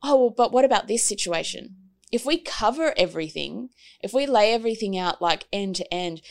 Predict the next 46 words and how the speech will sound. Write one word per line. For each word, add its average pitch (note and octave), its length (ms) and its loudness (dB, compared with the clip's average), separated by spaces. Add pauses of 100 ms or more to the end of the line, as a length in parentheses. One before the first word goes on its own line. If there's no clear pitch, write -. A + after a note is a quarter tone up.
(200)
"Here's A3 360 -2
exactly A3+ 520 2
what G3 120 4
I F#3 60 6
do, F3 260 0
here's F#3 280 -4
exactly G#3+ 480 -2
how G3+ 220 0
it's F#3 180 -4
done, F3 260 -6
here's F3+ 180 -8
exactly A3 460 -2
what F#3+ 200 -2
you'll F#3 200 -4
achieve," E3+ 640 -2 (300)
and F#3+ 100 -4
there's F#3+ 180 -2
no G#3 360 2
room G3+ 520 0
for F#3+ 120 -10
curiosity, E3+ 960 -2 (920)
and A3 140 -6
we're A3+ 80 -4
not A#3 340 0 (220)
likely G3+ 480 2
to G3 60 -2
get - 180 -4
people F#3+ 320 -6
to F#3+ 160 -2
sort F#3 180 0
of F3+ 160 -6 (260)
start - 320 2
to G#3 120 -2
go F#3 360 4
down F3+ 280 -2
the E3 60 -8
rabbit E3 280 -2
hole D#3+ 160 -4
with D#3+ 180 -4
us. - 200 -4
We G3 100 2
want C4 160 0
to D4 80 -2
invite G3 460 2
people G3+ 320 -2
to F3+ 260 0